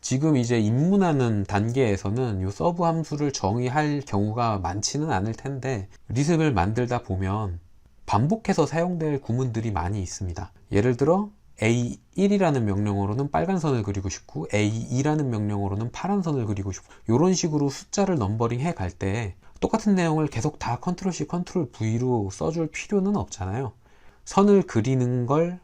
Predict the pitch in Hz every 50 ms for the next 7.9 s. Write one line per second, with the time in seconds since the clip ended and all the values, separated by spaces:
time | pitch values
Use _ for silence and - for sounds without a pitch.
0 | _ _ - - - 190 196 180 156 143 135 - - 117 120 120 123 120 117 113
1 | 110 - 104 98 110 107 107 107 107 139 175 131 95 - - - - 139 104 -
2 | - - _ - _ _ _ - - 170 - - 190 185 190 208 226 226 202 -
3 | 110 107 107 - - - - 110 - - 113 110 104 - - 113 104 131 127 131
4 | 127 117 113 107 107 104 92 92 92 95 92 - 92 92 98 104 110 113 101 -
5 | - _ - 101 107 120 120 120 110 104 - 131 139 165 - - - 117 - -
6 | - 156 151 139 - 107 107 113 117 104 104 104 127 156 180 170 - 95 87 90
7 | 92 98 92 - - - 110 98 87 - - - 95 90 87 92 85 85